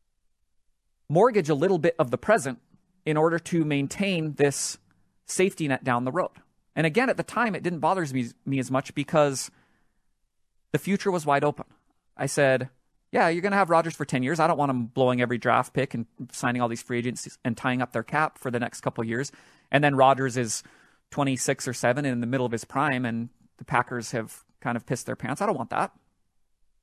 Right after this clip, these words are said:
And so it made sense. And yet, as the years go by, and now we're twenty fifteen, and now we're twenty seventeen,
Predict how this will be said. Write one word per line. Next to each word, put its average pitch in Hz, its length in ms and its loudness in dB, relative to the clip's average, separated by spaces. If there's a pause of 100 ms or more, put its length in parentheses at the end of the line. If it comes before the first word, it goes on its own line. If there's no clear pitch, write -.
And 156 100 -6
so 196 80 4
it 185 60 2
made 190 160 -2
sense. - 360 -6 (1160)
And 160 200 2
yet, 165 360 6 (240)
as 147 220 2
the 147 100 0
years 156 300 0
go 135 160 4
by, 180 280 4
and 165 280 -2
now 131 260 6
we're 127 460 0
twenty 117 220 -4
fifteen, 143 840 -6
and 113 460 -6
now 113 200 -2
we're 113 260 -4 (120)
twenty 120 240 -6
seventeen, - 640 -4